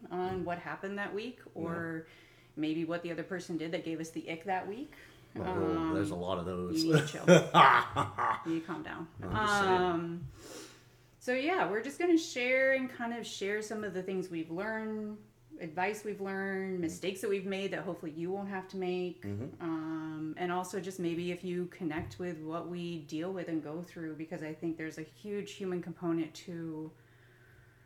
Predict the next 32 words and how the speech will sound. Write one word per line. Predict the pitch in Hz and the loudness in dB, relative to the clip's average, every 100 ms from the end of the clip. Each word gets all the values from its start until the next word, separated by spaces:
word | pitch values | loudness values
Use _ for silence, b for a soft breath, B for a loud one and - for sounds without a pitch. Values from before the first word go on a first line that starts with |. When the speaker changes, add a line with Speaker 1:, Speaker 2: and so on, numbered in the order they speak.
| b b - | b b -4
Speaker 1:
dealing | 160 180 | -2 0
with | 175 | 0
some | 185 | -2
of | 175 | -4
this | 170 | -4
gnarly | 170 185 170 | -4 -2 -4
shit | - 214 185 | -6 -8 -6
that | |
we | 151 | -8
all | 151 | -8
gotta | 147 135 | -8 -8
deal | 143 143 | -10 -8
with | 147 | -8
in | 143 | -8
life. | 143 143 - 95 | -10 -14 -14 -8
Speaker 2:
Yep. | 82 82 - - - | -6 -8 -10 -20 -20
There's | - 78 | -16 -10
a | |
lot | 87 107 | -4 -2
of | 110 92 | -2 -2
it. | 92 - | -6 -10
Speaker 1:
Yeah. | - 160 151 - - | -10 -8 -10 -18 -12
Speaker 2:
And | 98 92 | -10 -6
sometimes | 98 98 104 107 - | -6 -4 -4 -6 -6
people | 101 - | -8 -8
just | 90 98 - | -8 -8 -4
give | 101 101 | -4 -2
up | 117 92 | -4 -4
instead | 95 - 90 95 | -8 -8 -6 -4
of | 95 92 92 - - - - - - | -4 -6 -8 -16 -20 -20 -20 -20 -12
Speaker 1:
Fighting | 180 156 170 | -8 -6 -8
through. | 170 170 | -8 -10